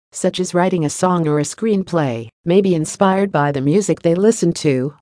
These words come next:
and incorporate elements of that music into their work. In addition, music can inspire people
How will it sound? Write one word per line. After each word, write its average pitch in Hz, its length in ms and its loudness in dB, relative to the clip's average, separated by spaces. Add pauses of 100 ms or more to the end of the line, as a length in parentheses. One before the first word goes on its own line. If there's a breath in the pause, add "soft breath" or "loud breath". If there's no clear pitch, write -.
(140)
and 160 160 -2
incorporate 175 640 0
elements 143 560 0
of 143 120 -4
that 131 220 2
music 170 440 0
into 175 180 0
their 160 200 2
work. 135 420 -2 (400)
In 170 160 0
addition, 170 580 2 (200)
music 196 380 0
can 139 300 -2
inspire 180 500 0
people 143 500 -4